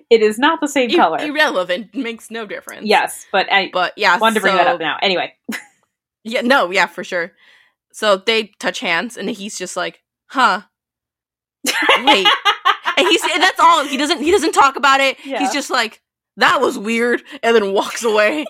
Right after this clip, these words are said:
Speaker 1: <laughs>
Speaker 2: Well,
Speaker 1: Yes, he
Speaker 2: not
Speaker 1: does.
Speaker 2: really walks away. Um,
Speaker 1: Oh, his walk away
Speaker 2: the
Speaker 1: was weird. Did you notice it?
Speaker 2: Yeah, it,
Speaker 1: <laughs>
Speaker 2: it was all weird. <laughs>
Speaker 1: Yes, it was. <laughs> Yeah.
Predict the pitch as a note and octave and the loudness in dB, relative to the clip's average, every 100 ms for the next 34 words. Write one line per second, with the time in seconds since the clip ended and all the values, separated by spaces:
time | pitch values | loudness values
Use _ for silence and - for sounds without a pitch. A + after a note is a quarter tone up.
0 | - D5 B4+ - - - F5 E5 D#5+ D#5+ | -2 2 4 2 -4 -2 -2 2 0 0
1 | - D#5+ D#5 C4 F4 B4+ C5 F#4+ C#4+ D#4 | -6 -14 -10 0 4 4 2 0 4 4
2 | - F5 C4+ D4+ B3 G#3 _ _ _ _ | 2 -2 0 2 2 -2 _ _ _ _
3 | - B3 A#3 A3+ A3+ D#4 F4+ B4 A#3+ B3 | 0 4 4 4 2 2 2 2 4 2
4 | - - D4 D4+ A#3 F3 F#3 C#4 D#3+ D3+ | 4 4 4 2 -4 -6 -4 -2 -2 -6
5 | _ G#3 C#4 F4 G3 G#3+ C#4+ E4+ F4+ F4 | _ -4 -2 0 -2 0 -2 0 -2 -2
6 | _ _ _ _ _ _ - G#3+ C#4 B3 | _ _ _ _ _ _ -16 -10 -8 -8
7 | A#3 A#3+ G#4+ - - - B3 A#3 G#3 D3+ | -8 -2 0 2 2 -2 -8 -4 -4 -8
8 | - D#5 F#4+ - G4 C5 D5 C5+ D#5 A#4+ | -2 -2 2 4 4 4 4 4 2 0
9 | - A4 - G4+ - F4 - - G#4 - | 2 -2 0 -2 -2 -8 -6 -6 -6 -6
10 | - - - _ _ _ _ - G4 - | -12 -12 -16 _ _ _ _ -8 -8 -8
11 | _ _ _ _ - - A4 C4 A#3 G3+ | _ _ _ _ -20 -18 -16 -8 -4 -4